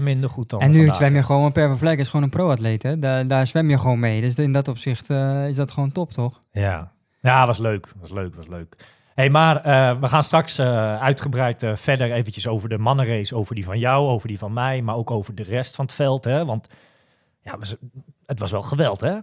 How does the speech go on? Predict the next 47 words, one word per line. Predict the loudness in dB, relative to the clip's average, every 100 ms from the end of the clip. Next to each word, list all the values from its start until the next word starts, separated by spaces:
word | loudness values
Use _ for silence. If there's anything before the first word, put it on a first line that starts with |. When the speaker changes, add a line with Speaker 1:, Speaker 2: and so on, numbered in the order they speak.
| -14 _ _ _ _ _
Speaker 1:
Het | -8 -4
was | -2
wel | 0
gaaf, | 0 0
Speaker 2:
Mhm. | -2
Speaker 1:
volgens | -2 0
Speaker 2:
Nou | 0
ja, | 2
Speaker 1:
mij, | 2
Speaker 2:
dat, | 2
Speaker 1:
ja. | -2 -8 -12 -20 _ _ _ _
Speaker 2:
inderdaad, | -2 0 0 0
we, | 0 -4
we | -4 -4
zeiden | -2 -2 -2
al, | -2 -2 -2
eh, | -2 -4
de | -6
startlijst | -6 -4 -2 -2 -4
hadden | -4
we | -4
al | -4
gezien, | -4 -2
inderdaad. | -2 -2 -2 -4 -6 _ _ _ _ _ _ _ _
We | -2
wisten | 4 4 2
dat | 0 0
het | 0 0
best | 0 2
wel | -2 0
een, | -2 -2
eh, | -2 0 0
nou, | 0
dat | 0 0
deden | 0 2
wel | 0
wat | 0
namen | -2 0 0
mee, | 0 0 0
eh, | -2 -4
vanuit | -4 -4 -2
Nederland | -4 -4 -6 -8 -8
en, | -8 -8
eh, | -8 -10 -10 -12 -14 -8
en | -6 -4
Duitsland | -4 -4 -6 -4
dan. | -6